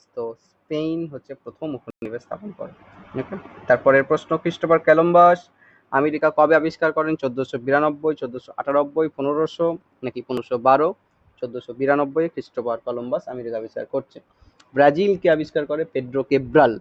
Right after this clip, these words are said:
এটিও এই প্রসঙ্গে একটু খেয়াল রাখবেন। ওকে, আচ্ছা, আমার যা মনে আসে আমি আপনাদের সামনে বলে দিই, যাতে আপনারা একটু এক্সট্রা ফ্যাক্টসও জানতে পারেন এই প্রশ্নগুলোর সাথে সাথে। ওকে, আচ্ছা, থার্টি ইয়ার্স ওয়ার কবে শুরু হয়? ষোলোশো আট,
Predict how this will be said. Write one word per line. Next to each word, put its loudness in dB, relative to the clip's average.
এটিও -8
এই -4
প্রসঙ্গে -10
একটু -16
খেয়াল -8
রাখবেন। -10
ওকে, -4
আচ্ছা, -20
আমার 2
যা 6
মনে 2
আসে 0
আমি 0
আপনাদের -6
সামনে -6
বলে -4
দিই, -10
যাতে -2
আপনারা -4
একটু -8
এক্সট্রা -4
ফ্যাক্টসও -6
জানতে -8
পারেন -8
এই -8
প্রশ্নগুলোর -10
সাথে -6
সাথে। -18
ওকে, -14
আচ্ছা, -20
থার্টি 2
ইয়ার্স 4
ওয়ার 6
কবে 2
শুরু -6
হয়? -2
ষোলোশো -8
আট, 6